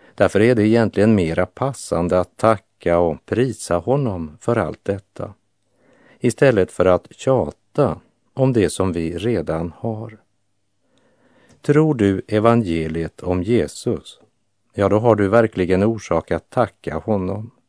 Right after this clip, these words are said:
Tack, käre Gud, för syndernas förlåtelse. Tack att Jesu blod renar mig från alla synder. Tack,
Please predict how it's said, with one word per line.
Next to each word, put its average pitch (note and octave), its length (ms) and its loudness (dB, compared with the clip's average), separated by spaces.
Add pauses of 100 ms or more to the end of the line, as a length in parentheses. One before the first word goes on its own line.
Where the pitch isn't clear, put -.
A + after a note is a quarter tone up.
(880)
Tack, A#2+ 420 0
käre F2 680 0
Gud, D#2+ 380 -8 (440)
för F2 280 0
syndernas D#2+ 960 -4
förlåtelse. G#2+ 1040 -6 (1040)
Tack B2 300 2
att B2 240 2
Jesu A2 540 -2
blod D#2+ 600 -4 (380)
renar F2 540 0
mig E2+ 520 -2
från F2+ 300 0
alla G#2+ 280 -2
synder. A2 580 -6 (840)
Tack, C3+ 300 0